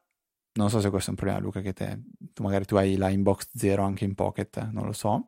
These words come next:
E lui aveva una, una tecnica molto interessante, cioè fare logout da tutti i servizi che ti permettono di inviare ai servizi di,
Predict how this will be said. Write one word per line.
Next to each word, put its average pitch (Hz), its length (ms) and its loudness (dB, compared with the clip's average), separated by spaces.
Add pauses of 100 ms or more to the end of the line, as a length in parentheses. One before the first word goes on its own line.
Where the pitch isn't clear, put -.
(760)
E 190 80 8
lui 196 200 10
aveva 123 500 8
una, 107 360 2
una 123 140 2
tecnica 101 1040 2
molto 110 1080 8
interessante, 104 1000 2
cioè 123 320 4
fare 147 280 6
logout 139 540 8
da 131 100 4
tutti 113 240 -2
i - 20 0
servizi 113 720 0
che 104 320 0
ti 131 140 0
permettono 113 680 6
di 104 120 2
inviare 107 680 4
ai 104 520 -2
servizi 107 500 0
di, 104 180 0